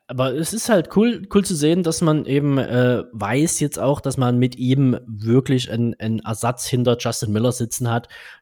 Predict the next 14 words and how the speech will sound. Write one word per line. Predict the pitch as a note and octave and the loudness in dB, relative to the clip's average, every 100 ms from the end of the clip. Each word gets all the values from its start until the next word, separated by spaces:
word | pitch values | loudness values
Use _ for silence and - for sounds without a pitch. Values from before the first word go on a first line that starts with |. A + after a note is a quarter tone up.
| _ | _
der | G#2+ A#2 | -2 0
dann | C3 C3 B2+ - | 0 0 0 -2
eben | A#2 A2+ A2+ - | -2 -2 -4 -4
auch | A#2 G#2 - | -4 -4 -8
bereit | - G#2+ F#2+ A#2 - | -8 -4 -4 -4 -4
ist, | A#2+ - - - | -4 -4 -8 -6
äh, | A#2 A#2 A#2 C3 _ | -2 0 -2 -6 _
aufs | B2+ - | -8 -6
Feld | - A2 | -4 -4
zu | - | -4
gehen | B2 B2 | -2 -2
und | G#2+ A#2 - - | 0 -2 -4 -12
zu | - | -2
leisten. | A2+ G2 C#3 - - C3+ | -2 0 -2 -4 -4 -4